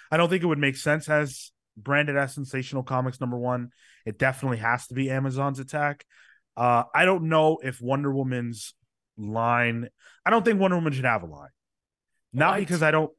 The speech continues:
Speaker 1: hear me out. It's not because I don't think that Wonder Woman's, and it's not 'cause I don't like Wonder Woman. It's not 'cause I don't like her supporting cast. It's because D C has not found a way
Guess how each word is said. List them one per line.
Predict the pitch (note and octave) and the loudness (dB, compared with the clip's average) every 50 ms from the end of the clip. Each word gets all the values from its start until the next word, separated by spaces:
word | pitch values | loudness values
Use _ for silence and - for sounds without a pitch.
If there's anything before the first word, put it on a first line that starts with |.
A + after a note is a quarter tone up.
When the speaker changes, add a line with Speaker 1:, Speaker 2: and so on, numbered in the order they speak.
| _ _ _ _ - | _ _ _ _ -12
Speaker 1:
hear | B2 B2+ C3+ | -8 -6 -4
me | E3 F3+ | -2 0
out. | D3+ C#3 C#3 C#3 - - _ _ _ _ _ _ _ _ | 2 2 2 0 -2 -8 _ _ _ _ _ _ _ _
It's | - C3 C3 C3+ | -8 -8 -2 0
not | E3 F#3 G#3 A3+ | 0 2 2 0
because | G#3+ - G3+ F#3 F3+ | -2 -4 -2 0 0
I | F3 | 2
don't | E3+ E3+ D#3+ C#3 | 2 0 -2 -4
think | - - D#3+ D3 C#3+ C3 A#2 | -6 -4 -4 -4 -4 -4 -2
that | C3 B2+ B2 B2 B2 A#2+ - _ _ _ | 0 2 2 2 0 0 -4 _ _ _
Wonder | - G2 F#2+ A2+ C3+ C#3+ C#3+ C#3 C3+ | -20 -14 -6 -2 0 0 2 2 0
Woman's, | B2+ B2+ B2 A#2+ A#2 A#2 A#2 A2+ G#2 - - - _ _ _ _ _ _ - | 0 0 -2 -2 -4 -6 -8 -8 -10 -12 -14 -14 _ _ _ _ _ _ -20
and | - - - D3+ D#3+ - - E3 D#3 | -20 -18 -12 -10 -10 -8 -6 -6 -6
it's | D3 C#3 C3+ | -6 -4 -2
not | F#3 G3 F#3 | 0 0 0
'cause | E3 E3+ | 0 0
I | E3 D#3+ | 0 0
don't | D#3 D3 | 0 2
like | C3 B2+ A#2+ - | 0 -2 -2 -2
Wonder | C3 D3+ D#3+ D3+ | -4 -4 -2 -4
Woman. | D3 D3 D3 C#3 | -4 -4 -4 -4
It's | C3 - _ _ _ _ _ D3+ | -6 -8 _ _ _ _ _ -2
not | C#3+ B2+ | -2 -2
'cause | C3 C3 | 0 0
I | C3+ | 0
don't | B2+ B2+ | 2 2
like | B2+ B2 - | 0 0 -2
her | B2 | -6
supporting | - - - B2 A2 G#2 - | -10 -8 -6 -6 -6 -6 -8
cast. | A#2 F#2+ D2 - - - | -10 -12 -14 -14 -14 -14
It's | D3+ C3+ - | -14 -12 -10
because | - G3 - - F#3 F3+ C#3+ G#2+ G2+ G#2 G#2+ - - _ _ _ _ _ _ _ _ _ _ _ | -10 -10 -6 -2 0 2 2 2 0 -4 -8 -14 -20 _ _ _ _ _ _ _ _ _ _ _
D | C#3 D#3 F3+ F3+ | -2 -2 -2 -2
C | - - F3+ F3+ E3+ | -2 -4 -6 -4 -2
has | D3+ C#3+ C3+ B2 | -2 -2 -2 -2
not | B2 B2+ B2+ C3+ C3+ C3+ - | 0 0 2 2 0 -2 -4
found | - C3 C3 C3+ C#3 | -4 -2 -2 -2 -2
a | D3 C#3 | -4 -4
way | B2 A2 G2 E2+ E2 D#2+ E2 | -4 -6 -8 -10 -12 -16 -18